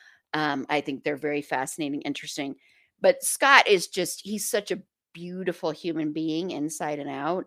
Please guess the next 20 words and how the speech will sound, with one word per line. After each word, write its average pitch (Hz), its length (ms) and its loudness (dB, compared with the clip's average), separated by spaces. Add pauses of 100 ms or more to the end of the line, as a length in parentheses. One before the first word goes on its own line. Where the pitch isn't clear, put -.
And 160 340 0 (300)
his 226 240 4
real 185 360 6
life 226 300 8
friendship 214 600 2
with 180 180 -6
Peter 196 300 0
Page 196 560 0 (440)
is, - 380 2 (300)
<laughs> - 160 2
oh 240 280 4
my 196 200 2
gosh, 180 440 2
it's 233 200 2
one 254 120 4
of 262 80 2
my 277 140 4
favorite, 294 540 2
favorite 240 400 -2
things. 180 440 -4